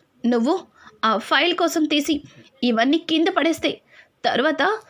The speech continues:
సర్దుకోవడం నా వల్ల కాదు" అని చెప్పి ఇక పల్లవి అయితే కమల్ నుంచి తప్పించుకోవడానికి ఏదో ఒకటి చెప్పేస్తుంది. ఇంకా ఇదంతా కూడా దొంగచాటుగా శ్రియ అయితే వింటుంది. శ్రియ, పల్లవి ఎందుకు కమల్,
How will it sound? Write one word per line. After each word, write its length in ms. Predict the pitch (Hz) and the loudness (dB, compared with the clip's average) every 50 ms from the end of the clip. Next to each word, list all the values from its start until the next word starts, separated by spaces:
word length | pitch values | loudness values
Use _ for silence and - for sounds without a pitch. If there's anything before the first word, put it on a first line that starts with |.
| - _ - | -20 _ -18
సర్దుకోవడం 720 | - - 415 370 359 381 480 466 440 349 370 381 349 277 | -6 0 2 2 2 2 0 0 0 0 2 2 2 2
నా 180 | 247 262 233 277 | 2 2 2 2
వల్ల 200 | 339 339 339 339 | 2 0 0 0
కాదు" 280 | - 330 320 330 320 - - _ _ _ _ - | 0 0 0 0 -2 -4 -10 _ _ _ _ -2
అని 100 | 302 294 | -2 0
చెప్పి 360 | 339 330 285 320 311 320 - _ _ _ _ _ - 480 | -2 -2 -2 -2 -2 -4 -4 _ _ _ _ _ -4 -4
ఇక 160 | 494 480 269 | 0 0 -2
పల్లవి 500 | - - - - - - 302 349 370 359 | -2 -2 -2 -2 0 0 0 0 2 0
అయితే 240 | 339 311 320 311 - - - _ _ - _ - 415 | 0 0 -2 -4 -4 -6 -10 _ _ -20 _ -4 -2
కమల్ 260 | 427 466 605 571 415 | 0 0 0 0 0
నుంచి 180 | 302 285 381 | 0 0 0
తప్పించుకోవడానికి 920 | 381 381 - 190 - - 320 339 330 330 359 349 349 339 330 330 330 320 - - - - - - - | -2 -2 -4 -4 -2 -2 -2 -2 0 0 0 0 0 0 0 0 -2 -4 -4 -8 -16 -20 -12 -6 -2
ఏదో 280 | 214 220 254 269 339 | 0 0 2 2 0
ఒకటి 240 | 330 277 - - 311 - | 0 -2 -4 -4 -4 -4
చెప్పేస్తుంది. 560 | 302 294 - 339 320 - 311 277 302 311 - - _ _ _ _ _ _ _ _ - | -4 -2 -2 -4 -2 -2 0 0 0 -2 -4 -8 _ _ _ _ _ _ _ _ -2
ఇంకా 300 | 320 320 349 320 311 - - - - - - - - - | 0 0 2 0 -2 -2 -6 -14 -20 -20 -20 -12 -6 -2
ఇదంతా 440 | 254 254 226 240 415 392 349 339 339 | 0 0 2 0 0 0 0 0 0
కూడా 200 | 339 320 302 349 | 0 0 0 0
దొంగచాటుగా 760 | 311 220 226 214 226 277 320 - 339 330 330 294 320 311 311 - - - - - - | 0 0 0 2 2 0 0 0 0 0 0 0 -2 -2 -4 -8 -16 -20 -20 -18 -14
శ్రియ 280 | - - 294 214 269 311 | -8 -4 -2 0 2 2
అయితే 240 | 330 330 320 330 339 | 0 0 0 -2 0
వింటుంది. 480 | 330 330 311 349 320 330 339 330 - _ _ - - - _ - | 0 0 0 0 0 0 -2 -2 -6 _ _ -20 -20 -20 _ -12
శ్రియ, 360 | - - 277 262 302 320 311 320 - - _ - - _ _ _ - | -6 -4 -2 0 0 0 -2 -4 -10 -18 _ -20 -20 _ _ _ -2
పల్లవి 300 | 285 302 330 392 403 403 | 0 0 2 0 0 0
ఎందుకు 360 | 370 320 302 285 - 320 320 - _ _ _ _ _ _ _ _ _ _ _ _ _ _ _ _ _ _ _ _ _ _ _ _ _ _ _ _ _ _ _ - | 0 0 0 -2 -4 -6 -8 -10 _ _ _ _ _ _ _ _ _ _ _ _ _ _ _ _ _ _ _ _ _ _ _ _ _ _ _ _ _ _ _ -2
కమల్, 260 | 277 233 277 311 330 | 0 0 2 0 0